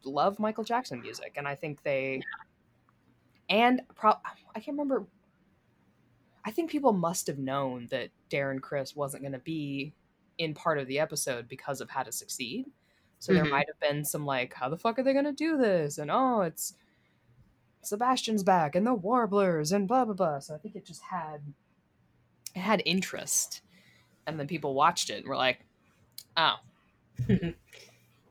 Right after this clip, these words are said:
Speaker 1: Cool. Cool, cool." Which, again,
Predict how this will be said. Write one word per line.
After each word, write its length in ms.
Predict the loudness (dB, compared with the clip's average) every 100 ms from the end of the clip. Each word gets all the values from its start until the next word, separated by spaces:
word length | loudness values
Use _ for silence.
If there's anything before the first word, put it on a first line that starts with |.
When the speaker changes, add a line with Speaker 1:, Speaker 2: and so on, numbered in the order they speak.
| _ _ _ _ -16 0
Speaker 1:
Cool. 400 | 4 4 2 -12 _ -20 -20 _ -20 _ _ _ _ _ _
Cool, 180 | 0 4
cool." 360 | 4 2 -2 -14 _ _ -20 -20 -20 _ _ 6
Which, 260 | 6 6 2
again, 400 | 4 6 4